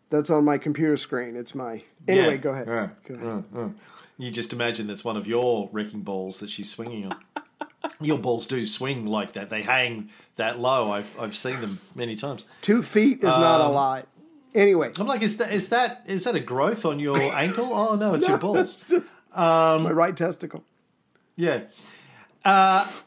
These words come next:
Speaker 2: so, you know, it was clever. He brought in siege engines. He goes, "Well, we know how to demolish shit. We've
Speaker 1: Yeah.
Speaker 2: been doing that since Alexander the Great, right?
Speaker 1: Yeah.
Speaker 2: You bring in a siege engine and you can knock some shit down."
Speaker 1: Yeah.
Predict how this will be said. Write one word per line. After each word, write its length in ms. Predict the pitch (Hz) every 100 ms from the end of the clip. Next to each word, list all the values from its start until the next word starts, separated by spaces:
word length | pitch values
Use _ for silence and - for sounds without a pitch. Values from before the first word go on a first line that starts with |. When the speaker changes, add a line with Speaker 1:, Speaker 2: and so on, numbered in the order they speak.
| -
Speaker 2:
so, 180 | 294 302
you 120 | 277
know, 220 | 311 262 262
it 60 | 277
was 140 | -
clever. 300 | - 330 214
He 80 | 151
brought 240 | 165 233
in 120 | 214 185
siege 360 | - 277 214
engines. 420 | 180 143 113 95
He 60 | 196
goes, 220 | 233 208
"Well, 160 | 262 240
we 100 | 269
know 100 | 220
how 140 | 156
to 120 | 131 107 110 127 104 - _ - _
demolish 400 | 143 139 156 254
shit. 360 | - 143 170 -
We've 120 | 185
Speaker 1:
Yeah. 80 | 151
Speaker 2:
been 80 | 165
doing 220 | 190 165
that 160 | 147 156
since 220 | 139 127
Alexander 440 | 147 139 143 131
the 80 | 120
Great, 400 | 110 202 226 113
right? 160 | 123 165
Speaker 1:
Yeah. 120 | 165
Speaker 2:
You 80 | 175
bring 200 | 170 175
in 100 | 156
a 40 | 123
siege 360 | 180 220 -
engine 340 | 117 110 165 185
and 140 | 170
you 80 | 160
can 300 | 160 147 156
knock 160 | 156 -
some 120 | 135
shit 160 | - 233
down." 240 | 185 - - - - -
Speaker 1:
Yeah. 200 | 117